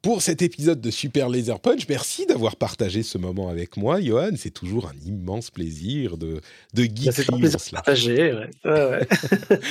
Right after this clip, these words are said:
Speaker 1: <laughs> Où est-ce qu'on peut te retrouver ? Dis-moi, il y a des trucs, euh, qui arrivent avec les, le, le, le, l'été J V, tu vois, je te fais plaisir, je l'appelle comme tu, tu le dis. Et je sais que tu travailles
Speaker 2: Ah.
Speaker 1: sur des trucs, euh, des documents intéressants.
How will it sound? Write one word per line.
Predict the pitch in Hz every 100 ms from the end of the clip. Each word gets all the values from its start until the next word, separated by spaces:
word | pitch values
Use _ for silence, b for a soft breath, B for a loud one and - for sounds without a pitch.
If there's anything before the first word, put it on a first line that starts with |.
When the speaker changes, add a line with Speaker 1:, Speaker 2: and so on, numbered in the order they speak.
| 311
Speaker 1:
<laughs> | 233
Où | 170 233
est-ce | -
qu'on | 214
peut | 226
te | -
retrouver ? | 196 - 180 196
Dis-moi, | 175 175 180 180
il | 135
y |
a | 117
des | 113
trucs, | - 143 - 113
euh, | 104 101
qui | 101 - 101
arrivent | 101 165 151
avec | 104 101 -
les, | 98 95 92 87 b b b 101
le, | 107 113 107 107
le, | 110 107 104 98
le, | 98 101
l'été | 90 139 196 202 170
J | 151
V, | 139 165
tu | -
vois, | 104
je | -
te | -
fais | 87
plaisir, | 95 85 80
je | -
l'appelle | 78 82
comme | - 78
tu, | 80 - 78 87 -
tu | 85
le | 85
dis. | 135 170 B B -
Et |
je | 87
sais | - 190
que | -
tu | -
travailles | 139 135 123
Speaker 2:
Ah. | 120
Speaker 1:
sur | 95
des | 95
trucs, | - - 127 - 101
euh, | 95 90
des | 90 92
documents | 117 - 160 190
intéressants. | 110 95 92 - 80